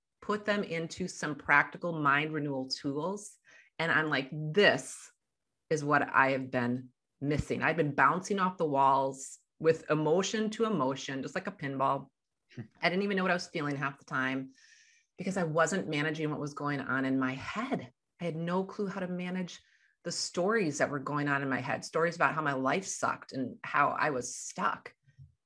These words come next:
Speaker 1: That's what was making me miserable. And then I had the tools to figure out what was going on in my brain, and it's changed everything. So I use these tools every day. I
Speaker 2: Mm-hmm.
Speaker 1: hardly have anxiety anymore. I pretty much
Speaker 2: Okay.
Speaker 1: just feel confident every day.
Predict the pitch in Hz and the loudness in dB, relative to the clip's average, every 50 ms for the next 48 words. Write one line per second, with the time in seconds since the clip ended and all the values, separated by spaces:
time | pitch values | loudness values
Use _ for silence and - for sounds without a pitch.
0 | _ _ _ _ - 185 - 269 294 302 302 - - 220 208 208 196 196 208 208 | _ _ _ _ -4 -2 0 2 0 0 2 4 4 4 4 4 0 2 2 4
1 | 208 208 208 220 208 208 196 196 190 190 196 220 247 247 285 254 220 196 202 185 | 4 2 2 2 0 2 2 2 2 2 2 0 -2 -2 0 0 2 2 2 2
2 | 160 147 139 143 - _ _ _ _ _ _ _ _ _ _ 190 190 202 202 214 | 2 2 0 -2 -6 _ _ _ _ _ _ _ _ _ _ -2 -2 0 0 0
3 | 226 226 214 220 196 196 196 190 - - - 226 233 240 233 220 180 143 - - | 0 0 0 -2 -2 -2 -4 -4 -6 -6 -2 2 4 6 6 6 6 4 2 -2
4 | - - _ _ _ _ _ _ _ _ _ _ - - 202 190 - 208 196 208 | -8 -10 _ _ _ _ _ _ _ _ _ _ -8 -8 -4 -2 0 4 4 6
5 | 202 175 170 180 180 180 - 175 175 185 190 185 180 180 180 180 - - 175 175 | 6 4 4 0 -2 -4 -4 -4 -2 0 2 4 4 4 4 2 0 -4 -4 -2
6 | 160 160 151 151 151 175 202 233 220 175 156 160 143 - - - - 202 196 196 | -2 -4 -4 -4 -4 -4 -2 -2 -2 -2 -2 -4 -6 -8 -10 -8 -6 -4 -2 -2
7 | 180 190 - - _ - 165 190 202 226 220 208 214 - 180 143 127 120 131 - | -2 -4 -6 -6 _ 0 0 0 0 -2 -6 -6 -4 -4 -4 -4 -4 -6 -4 -2
8 | 156 - - 151 180 202 220 214 - 190 - - - 151 143 135 147 127 131 127 | 2 4 6 6 6 4 0 -2 -4 -6 -6 -6 -4 -4 -4 -2 -2 0 0 0
9 | 127 123 135 156 156 - _ _ _ _ _ _ _ _ _ _ _ _ - 147 | 0 0 -2 -4 -6 -10 _ _ _ _ _ _ _ _ _ _ _ _ 4 4
10 | 170 160 - - - - - - 190 196 202 175 170 175 156 147 135 131 131 135 | 4 4 2 -2 -4 -4 0 4 6 6 6 4 0 0 0 2 0 0 0 -2
11 | 131 131 131 127 123 131 135 120 120 127 123 - 120 123 127 107 113 135 160 - | -2 -2 0 0 2 2 2 2 0 -2 -6 -8 -8 -8 -6 -4 -4 -4 -4 -6
12 | - _ _ _ _ _ - 143 - - 170 156 156 139 - - - 143 - - | -10 _ _ _ _ _ -10 -4 0 2 2 4 2 2 0 -2 -4 -4 -4 -4
13 | - 135 120 - - - - 135 135 131 - 151 151 170 160 - 170 170 175 185 | -4 -4 -4 -4 -4 0 2 2 2 2 0 -4 -4 -4 -4 -4 -6 -4 -2 -2
14 | 180 185 190 196 202 196 | -2 0 -2 -2 -4 -6